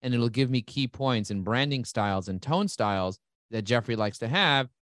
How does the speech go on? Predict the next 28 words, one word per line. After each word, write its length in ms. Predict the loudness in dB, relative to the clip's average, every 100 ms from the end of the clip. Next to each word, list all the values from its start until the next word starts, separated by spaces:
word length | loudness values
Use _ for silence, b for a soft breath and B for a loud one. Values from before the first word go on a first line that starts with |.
| -6
and 240 | -4 -2
you, 240 | 2 4 4
Jen, 240 | 2 0
as 160 | 0 -2
well, 440 | 2 4 4 0 _ _ -10
and 100 | -4
then 80 | -4
I 80 |
can 160 | -2 -2
have, 240 | -2 -2
create 220 | 0 0 2
a 60 |
voice 360 | 2 2 2 0
for 140 | -4
you 380 | -2 0 0 0
and 120 | -2
a 40 | -2
voice 260 | 0 -2
for 120 | -4
Jeffrey, 500 | -2 0 0 -2 -4
and 120 | -2 -4
then 80 |
I 80 | -4
can 120 | -4 -4
have 180 | -4
the 60 | -4
A 180 | -2 -2
I 120 | -2